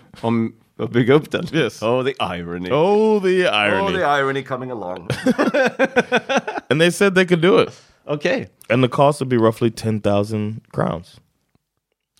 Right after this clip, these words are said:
Speaker 2: Who's
Speaker 1: Ah.
Speaker 2: got ten thousand crowns? Harry Ström.
Speaker 1: Så,
Speaker 2: He's
Speaker 1: okej.
Speaker 2: got ten thousand crowns, and he said he would finance this project.
Speaker 1: Wow.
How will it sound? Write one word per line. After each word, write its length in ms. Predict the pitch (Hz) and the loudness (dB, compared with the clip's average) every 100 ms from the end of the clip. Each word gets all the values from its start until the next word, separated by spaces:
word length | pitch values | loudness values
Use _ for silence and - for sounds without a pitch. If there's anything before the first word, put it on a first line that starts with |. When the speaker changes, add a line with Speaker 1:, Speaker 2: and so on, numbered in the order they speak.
| - | -2
Speaker 2:
Who's 160 | 123 | 0
Speaker 1:
Ah. 40 | 135 | 4
Speaker 2:
got 180 | 123 | 2
ten 180 | - 135 | 2 -4
thousand 280 | 131 127 135 | 0 -2 -2
crowns? 420 | - 139 165 - _ _ _ _ | -4 -4 -6 -10 _ _ _ _
Harry 300 | 165 202 220 | 2 2 2
Ström. 760 | - - 233 294 349 202 - - | -2 0 4 4 4 2 -2 -8
Speaker 1:
Så, 1300 | - - - - 110 123 151 175 185 180 160 120 92 - | -20 -18 -16 -6 -4 -2 0 0 -2 0 2 2 2 2
Speaker 2:
He's 280 | 151 233 226 | 4 4 4
Speaker 1:
okej. 40 | |
Speaker 2:
got 220 | 175 139 | 4 4
ten 200 | 139 113 | 2 2
thousand 280 | 95 90 85 | 4 2 0
crowns, 360 | 92 85 90 - | -2 0 0 -4
and 120 | 117 | -4
he 260 | 131 165 202 | 0 0 0
said 240 | 160 98 | 0 -2
he 160 | 113 131 | 0 -2
would 220 | 123 101 | -2 -4
finance 520 | - 98 101 110 107 | -2 -4 -2 -6 -8
this 140 | - - | -10 -16
project. 400 | - 85 - - | -8 -10 -10 -20
Speaker 1:
Wow. 500 | - 101 104 87 76 | -10 -2 0 0 -6